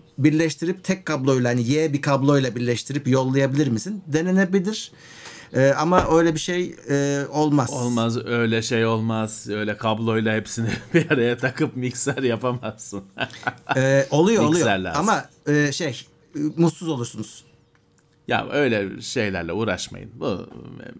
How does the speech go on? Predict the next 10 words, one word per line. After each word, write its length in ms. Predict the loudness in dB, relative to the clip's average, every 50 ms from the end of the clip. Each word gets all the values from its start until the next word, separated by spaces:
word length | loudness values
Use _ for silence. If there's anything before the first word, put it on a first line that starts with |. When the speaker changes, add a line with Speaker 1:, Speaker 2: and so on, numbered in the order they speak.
| -20 -16 -6
Speaker 2:
mikser 400 | -4 -4 -4 -4 -4 -4 -2 -2
alacaksınız. 760 | -2 -4 -4 -6 -10 -10 -10 -12 -14 -12 -12 -12 -12 -12 -14 -16 _ _ -4 -2
Speaker 1:
Evet, 240 | 0 0 0 0
mikser 380 | 0 0 0 -2 -4 -6 -6 -4
Speaker 2:
Ya 220 | -2 -2 -2 0
da 60 | 0 2
Speaker 1:
en 40 | 2
Speaker 2:
hani 140 | 2 0 0
Speaker 1:
şey 280 | 0 0 0 0 0
olur. 340 | 0 0 -2 -4 -6 -10